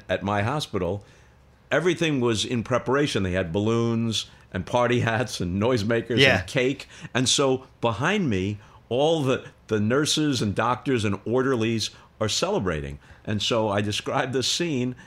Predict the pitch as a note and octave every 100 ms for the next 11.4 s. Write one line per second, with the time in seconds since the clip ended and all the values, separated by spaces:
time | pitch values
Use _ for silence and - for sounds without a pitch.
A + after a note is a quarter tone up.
0 | - _ G#2 A#2 C3+ A#2+ C#3 - G#2 C#3+
1 | E3+ C#3 G2+ G#2 A#2 - A#2 A#2 G#2+ G2+
2 | C3 A#2+ G#2 F#2+ - F#2+ E2+ - - -
3 | - - F#2+ C#3+ C3 B2+ A#2+ G2 A2 A2
4 | A2 G2+ - - _ - - - - B2+
5 | C3+ C3 - C3 A#2 A2 A2 G2 G2 D2
6 | A2+ A#2+ - A#2+ A#2 A#2+ G#2+ A2 A2 A2
7 | A2+ A2 A2 F#2+ F#2 F2+ - - B2+ B2
8 | B2 A#2+ A2+ A#2 E2+ D2+ - - - -
9 | - - - - - G3 - D3 - -
10 | - - G3+ G#3 C#3+ D#3 A3+ - G#3+ A3+
11 | A3+ F3 E3+